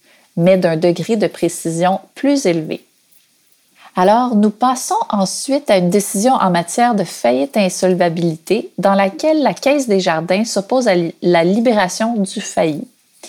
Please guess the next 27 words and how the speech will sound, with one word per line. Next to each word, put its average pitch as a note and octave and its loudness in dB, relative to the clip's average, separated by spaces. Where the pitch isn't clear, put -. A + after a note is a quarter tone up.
Il F3+ 4
s'agit G3 2
de C4 2
la A3+ 4
décision F#3 0
intitulée E3 -2
Syndic G3 -2
de D#3+ 0
l'Espérance, F#3+ -2
rendue G3 2
le F#3 4
vingt-trois A3 0
octobre E3+ -2
deux F3 0
mille F#3+ 2
vingt F#3 0
par D#3+ -2
le D#3+ 0
juge F3+ -2
Christian - -4
Himer F#3+ 0
de F3 0
la D#3 -2
Cour C#4 -2
supérieure F#3 0
du F3 -6
Québec. - -6